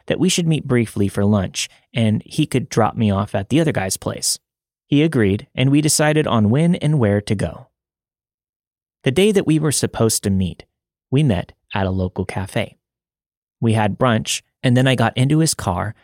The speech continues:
for him to drop me off at the place that I needed to go. It was a good forty-five minute drive, so I put on some songs and decided to relax.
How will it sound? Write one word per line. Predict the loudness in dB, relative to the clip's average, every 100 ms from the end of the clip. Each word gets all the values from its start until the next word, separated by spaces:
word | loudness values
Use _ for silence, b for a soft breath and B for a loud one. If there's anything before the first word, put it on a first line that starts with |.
| b -4
for |
him | 0 0
to | 2
drop | 0 0 0
me | 0
off | 0 0 -4
at | -6
the | -4
place | -2 -2 0
that | 0
I | 0
needed | 0 -2 -6
to |
go. | -2 -2 -2 -10 _ _ _ _ _ _ _ _ -4
It | 0
was | 0
a |
good | 2 0
forty-five | 0 0 2 0 0 0 2
minute | 0 0 0
drive, | 0 0 -2 -4
so | -2
I | -2
put | 0 0
on | 0 0
some | -4 -4
songs | -2 0 2 0 -2
and | -2
decided | -2 -2 0 -2 -2
to | -2
relax. | 0 -2 -6 -8 -8